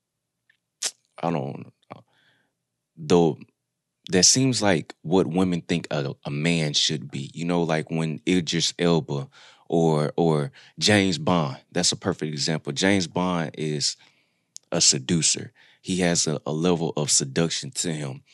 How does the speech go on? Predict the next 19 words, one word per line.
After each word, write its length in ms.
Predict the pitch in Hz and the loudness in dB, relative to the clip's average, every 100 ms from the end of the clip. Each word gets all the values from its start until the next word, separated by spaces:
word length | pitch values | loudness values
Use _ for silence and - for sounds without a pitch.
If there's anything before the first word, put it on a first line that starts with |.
| - _ | -20 _
This 180 | 78 73 | -6 -4
guy 320 | 90 82 82 | 0 2 2
in 100 | 80 | 0
this 120 | 73 - | 0 2
suit 440 | - 92 85 73 - - - - | 2 2 0 -4 -14 -20 -20 -6
that, 300 | 78 69 67 | -4 -4 -4
that, 240 | 71 67 - _ _ | -6 -6 -10 _ _
that 120 | - 73 | -4 0
seems 340 | - 87 73 | 0 0 -4
brave 480 | - 85 87 85 82 | -2 2 2 2 -2
and 200 | 69 65 | -6 -4
bold, 380 | 82 85 82 78 | 0 2 2 -2
and 100 | 73 | -4
it 100 | 76 | -4
seems 340 | - 87 82 | -2 -4 -2
like 140 | 80 - | -4 -2
he 140 | 82 | -4
has 240 | 82 | -2
an 60 | 71 | -2